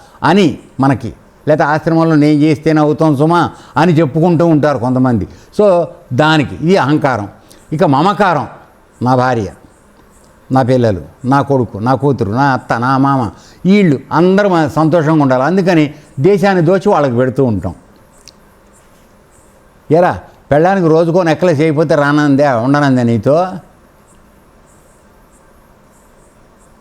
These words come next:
తెచ్చిస్తున్నావు, తెచ్చి వద్దని ఎందుకు ఉంటుంది ఆవిడ?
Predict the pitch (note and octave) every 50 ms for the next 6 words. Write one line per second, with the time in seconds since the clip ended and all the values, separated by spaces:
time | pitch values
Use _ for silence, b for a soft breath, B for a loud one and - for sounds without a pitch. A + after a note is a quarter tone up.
0 | _ _ _ _ _ _ _ _ _ _ _ _ _ _ _ - G#3+ F#3+ A3 G#3+
1 | E3+ A3+ A#3 G#3+ - - A3+ G#3 F#3+ F#3 F#3 E3+ D#3 D3 - A#3 A#3 A#3 A#3 B3
2 | B3 A3+ G3+ G3 F#3 F3+ A#3 A3 A3+ A3 A3 A3 A3 A3+ G#3 G#3+ G#3+ A3 A3 A3
3 | G#3+